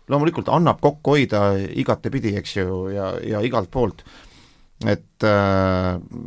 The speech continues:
noh, loomulikult auto-, automaatkultuurimaja, eks ju, ja ega ringi toimimiseks ei ole üldsegi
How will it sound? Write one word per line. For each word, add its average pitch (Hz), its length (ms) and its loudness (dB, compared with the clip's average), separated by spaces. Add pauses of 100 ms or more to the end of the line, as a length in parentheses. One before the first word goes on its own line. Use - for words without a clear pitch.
(520)
noh, 110 160 2 (460)
loomulikult 139 440 0
auto-, 135 400 4
automaatkultuurimaja, 113 1120 0
eks - 160 -10
ju, 95 60 -4
ja 98 80 0
ega 101 120 -2
ringi 131 300 2
toimimiseks 110 640 2
ei 120 120 0
ole 120 180 0
üldsegi 104 460 -6